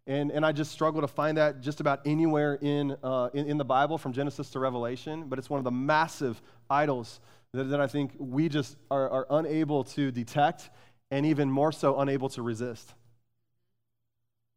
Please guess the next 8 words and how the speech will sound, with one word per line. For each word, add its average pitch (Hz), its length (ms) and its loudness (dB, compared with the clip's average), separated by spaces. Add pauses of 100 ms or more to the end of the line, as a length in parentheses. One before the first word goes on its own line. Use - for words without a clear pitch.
(2250)
Um, 117 400 -2 (3750)
power, 165 480 2 (1800)
drawn 143 380 2
to 151 100 -2
power, 156 600 -2 (800)
um, 107 320 -12 (680)
needing 160 640 2
power. 151 580 0